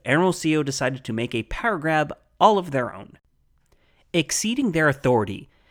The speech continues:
an elections committee declared the town the new capital, even installing a new governor and lieutenant governor. Arizpe, predictably,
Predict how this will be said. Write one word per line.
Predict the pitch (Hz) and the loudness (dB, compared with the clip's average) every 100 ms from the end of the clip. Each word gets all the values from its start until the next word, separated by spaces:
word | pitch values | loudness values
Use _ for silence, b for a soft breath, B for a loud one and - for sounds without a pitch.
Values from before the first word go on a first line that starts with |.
| b - | b 0
an | 151 | 2
elections | 139 185 - 214 - | 4 2 2 -2 0
committee | 175 156 147 | 2 2 2
declared | 127 - - 147 139 | -2 -4 2 2 2
the | 127 | -4
town | - 151 147 120 | 0 2 2 2
the | 117 | 0
new | 120 190 | 2 0
capital, | - 156 113 - 101 B B B | 0 -4 -4 -6 -8 B B B
even | 185 202 196 | -2 2 2
installing | 151 - - 180 190 165 | 2 -2 2 2 4 2
a | 131 | 2
new | 131 170 | 2 2
governor | 160 147 143 139 135 _ | 4 2 2 0 -2 _
and | 165 185 175 | -2 0 2
lieutenant | 160 151 - 165 127 - | 0 -2 -2 -2 -2 -4
governor. | 98 98 98 - _ _ _ _ _ _ _ _ _ _ _ _ _ _ | -8 -8 -14 -18 _ _ _ _ _ _ _ _ _ _ _ _ _ _
Arizpe, | 139 131 226 269 - 120 104 - _ | 0 2 4 2 2 2 2 -6 _
predictably, | - 110 180 - 107 107 104 | -2 0 -2 0 -2 0 -2